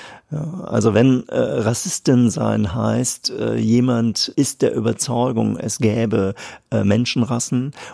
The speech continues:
und diese Menschenrassen seien hierarchisch strukturiert und aufgrund seiner oder ihrer Zugehörigkeit zu einer superioren Rasse stünde ihm oder ihr zu, inferiore Rassen und ihre Mitglieder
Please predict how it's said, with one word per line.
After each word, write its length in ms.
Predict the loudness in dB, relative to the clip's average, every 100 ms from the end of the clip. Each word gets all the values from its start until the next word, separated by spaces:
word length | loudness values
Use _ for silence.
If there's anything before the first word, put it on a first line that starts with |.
| 2
und 200 | 2 4
diese 240 | 2 4
Menschenrassen 800 | 4 2 0 0 -2 -4 0 0
seien 380 | 2 0 0 0
hierarchisch 580 | -2 -2 0 -2 -2 -6
strukturiert 800 | -6 -8 -6 -4 0 0 0 -4 -12 -14 -2
und 280 | 2 2 4
aufgrund 760 | 0 0 2 4 4 2 -4 -2
seiner 580 | 0 0 0 0 -2
oder 280 | 0 -2 0
ihrer 320 | 0 2 2
Zugehörigkeit 840 | 0 -2 0 0 0 -4 -4 -6 -4
zu 120 | -4
einer 240 | -2 -2
superioren 1000 | -2 -4 -2 -2 0 0 0 -4 -2 -2 0
Rasse 540 | -2 -4 -2 0 0 -2 -16 -8
stünde 440 | -2 4 4 4 0
ihm 320 | 0 0 0
oder 320 | 0 0 0
ihr 380 | 2 4 4 2
zu, 480 | -4 0 2 2 0
inferiore 920 | -2 -2 -4 -6 -2 0 0 0 0
Rassen 320 | 0 -2 0 2
und 180 | 0
ihre 160 | -2 2
Mitglieder 640 | 2 2 2 4 4 0